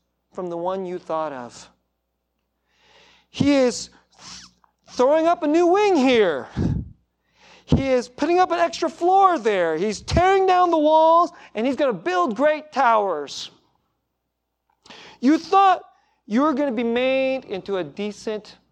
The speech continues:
little cottage. But actually, he's building a palace. <laughs> He intends to come and live in it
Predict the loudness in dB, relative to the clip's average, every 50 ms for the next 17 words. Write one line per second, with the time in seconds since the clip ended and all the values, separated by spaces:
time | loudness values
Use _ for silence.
0 | _ -8 -6 -6 -4 -4 -4 -6 -8 -10 -12 -8 -6 -4 -4 -4 -4 -6 -10 -14
1 | -18 -18 -20 -20 -20 -20 -20 _ _ _ _ _ _ _ _ _ _ _ _ _
2 | _ _ _ _ _ _ _ _ _ _ _ _ _ _ _ _ _ _ _ _
3 | _ -6 -4 -2 -4 -4 -6 -8 -8 -8 -8 -8 -8 -10 -10 -12 -16 _ _ _
4 | _ _ _ _ _ _ _ -18 -18 -16 -16 -16 -18 -16 -18 -20 -20 -20 -20 -20
5 | -18 -18 -18 -18 -20 -20 -20 _ -20 -20 -20 -20 -20 _ _ _ -20 -20 -20 _
6 | _ _ _ _ _ _ _ _ _ _ _ _ _ _ _ _ _ _ _ _
7 | _ _ _ _ _ _ _ _ _ _ _ _ _ _ _ _ _ -10 -8 -6
8 | -6 -6 -8 -10 -8 -8 -8 -6 -8 -10 -12 -16 -18 -20 _ _ _ _ _ _
9 | _ _ _ _ -12 -12 -12 -10 -10 -8 -8 -8 -8 -12 -14 -18 _ _ _ _
10 | _ _ _ _ _ _ _ _ -20 -18 -18 -16 -16 -16 -16 -16 -18 -20 -20 _
11 | _ _